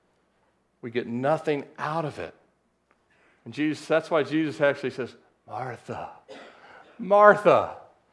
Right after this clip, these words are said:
In other words, this won't ever work. When we begin to complain about others, our service is horizontal. I've seen it in my life. I've seen it many times in the lives of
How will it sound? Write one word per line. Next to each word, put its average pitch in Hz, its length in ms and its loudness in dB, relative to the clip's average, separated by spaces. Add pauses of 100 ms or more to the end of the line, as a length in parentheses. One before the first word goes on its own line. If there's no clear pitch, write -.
(720)
In 214 80 6
other 226 100 12
words, 202 320 12 (560)
this 240 300 -2
won't 233 380 8
ever 226 280 6
work. 240 460 4 (2500)
When 110 140 -6
we 120 60 -2
begin 127 360 2
to 151 80 0
complain 135 380 0
about 127 260 4
others, 95 460 -2 (520)
our 101 140 -4
service 127 500 0
is 117 140 -6
horizontal. 98 720 -2 (800)
I've 92 160 -10
seen 107 200 -6
it 98 80 -6
in 87 60 -12
my 110 200 2
life. 151 520 2 (960)
I've 110 200 0
seen 120 260 -4
it 110 180 0
many 123 420 0
times 135 340 0
in 127 60 -8
the 120 120 -4
lives 123 280 4
of 120 120 -4